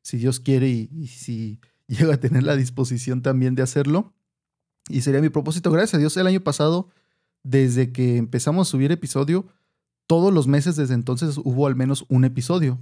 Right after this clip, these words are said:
pero bueno, no me quiero conformar con eso, quisiera tener un episodio semanal y que pueda compartirte algo cada semana, porque sin di-, sin duda Dios está obrando, si Dios no deja de obrar. Y además, como te he platicado, también tengo muchos mensajes que he compartido ya en años pasados y, pues,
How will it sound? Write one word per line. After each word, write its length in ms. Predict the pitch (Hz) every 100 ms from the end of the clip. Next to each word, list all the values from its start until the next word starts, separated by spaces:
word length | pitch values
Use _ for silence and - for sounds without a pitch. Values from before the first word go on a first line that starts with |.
| -
pero 200 | 127 113
bueno, 200 | 117 120
no 40 |
me 120 | 131 131
quiero 200 | 131 123
conformar 400 | 120 120 123 120
con 160 | 127
eso, 220 | 156 139
quisiera 400 | - - 127 135 123 _ _ _ -
tener 300 | 123 120 123
un 100 | 135
episodio 400 | 131 - 123 127
semanal 600 | 139 151 156 139 165 - _ _ _
y 120 | 156
que 140 | 127 139
pueda 220 | 151 180
compartirte 560 | 170 131 123 135 127 151
algo 320 | 143 151 -
cada 240 | 143 143
semana, 460 | 147 131 127 147 135
porque 240 | 135 131
sin 140 | 120 117
di-, 200 | 127 127
sin 200 | - 127
duda 240 | 127 143
Dios 240 | 120 139 180
está 220 | 175 143
obrando, 500 | 123 123 123 135 147 - _ _ _
si 460 | - 127 120 117
Dios 300 | 110 113 131
no 140 | 123 123
deja 220 | 117 120
de 40 |
obrar. 280 | 117 139 156
Y 20 |
además, 240 | 143 127 127
como 160 | 165
te 80 | 139
he 40 | 151
platicado, 340 | 156 131 156
también 200 | 135 127
tengo 160 | 131 143
muchos 280 | 139 -
mensajes 500 | 131 120 143 135 139
que 260 | - 120 113 _ _ _
he 120 | 131
compartido 640 | 123 151 127 123 - 151 151
ya 320 | 127 127 143
en 120 | 131
años 220 | 123 147 127
pasados 580 | 127 123 135 156 160
y, 60 | 131
pues, 380 | 123 120 -